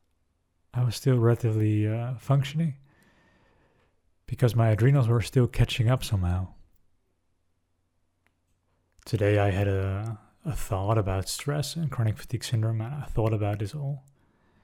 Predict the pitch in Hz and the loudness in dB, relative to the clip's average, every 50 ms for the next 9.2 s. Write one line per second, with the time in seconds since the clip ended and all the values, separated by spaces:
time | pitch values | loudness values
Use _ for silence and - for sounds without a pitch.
0 | _ _ _ _ _ _ _ _ _ _ _ _ - 117 104 110 110 107 107 104 | _ _ _ _ _ _ _ _ _ _ _ _ -6 0 2 2 4 4 4 4
1 | 104 110 110 110 107 104 101 107 107 101 98 - - 120 110 113 110 110 123 - | 4 4 4 4 4 4 2 2 0 -2 -4 -6 -6 -6 -4 -4 -4 -6 -6 -8
2 | - _ _ 127 110 107 107 110 113 131 143 139 - - - - - 139 135 - | -12 _ _ -2 0 2 2 2 2 2 0 -2 -4 -8 -6 -2 0 0 0 0
3 | - - 135 120 - - - - 120 113 113 123 139 160 170 - - _ _ _ | -2 -4 -4 -6 -6 -6 -4 -2 0 0 0 0 -2 -4 -6 -10 -16 _ _ _
4 | _ _ _ _ _ _ _ _ _ _ 139 117 110 110 123 135 135 139 139 135 | _ _ _ _ _ _ _ _ _ _ -4 0 2 2 4 4 2 2 2 2
5 | 127 127 120 - - - - 127 120 - - 131 127 117 107 113 123 139 147 135 | 0 0 0 -4 -8 -8 -8 -6 -6 -4 -4 -2 -2 -2 -2 -6 -8 -8 -10 -10
6 | - - _ _ _ _ _ _ _ _ _ _ _ _ _ _ _ _ _ _ | -12 -16 _ _ _ _ _ _ _ _ _ _ _ _ _ _ _ _ _ _
7 | _ _ _ _ _ _ _ _ _ _ 120 110 - 123 117 120 - - 117 120 | _ _ _ _ _ _ _ _ _ _ -6 -4 -2 0 0 0 0 -2 -2 -2
8 | 131 - 131 113 104 117 - - - - - - 127 120 - - 139 120 127 127 | -2 -2 -2 -2 -2 -4 -6 -8 -10 -12 -4 0 0 0 0 -2 -4 -4 -4 -4
9 | 135 147 143 | -6 -6 -8